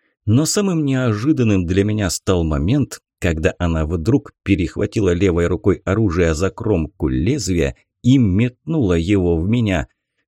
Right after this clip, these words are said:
Повезло, что реакция сработала раньше, чем на это отреагировал разум, и ещё во время начала её броска я ударил девушку по ноге, заставляя терять опору, и в то же время рука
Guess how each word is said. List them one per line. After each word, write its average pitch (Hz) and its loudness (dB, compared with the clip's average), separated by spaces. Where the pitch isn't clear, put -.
Повезло, 117 2
что - -2
реакция 107 -2
сработала 90 -2
раньше, 110 -2
чем 87 0
на 85 -2
это - -2
отреагировал 85 0
разум, 82 -2
и 92 -4
ещё 90 0
во 76 0
время 76 -4
начала 78 -2
её 78 0
броска 82 -6
я 95 -2
ударил 104 -2
девушку 98 0
по 87 -2
ноге, 78 -2
заставляя 101 0
терять 90 -2
опору, 104 2
и - -4
в - -14
то 98 -4
же 80 -2
время 98 0
рука 101 -4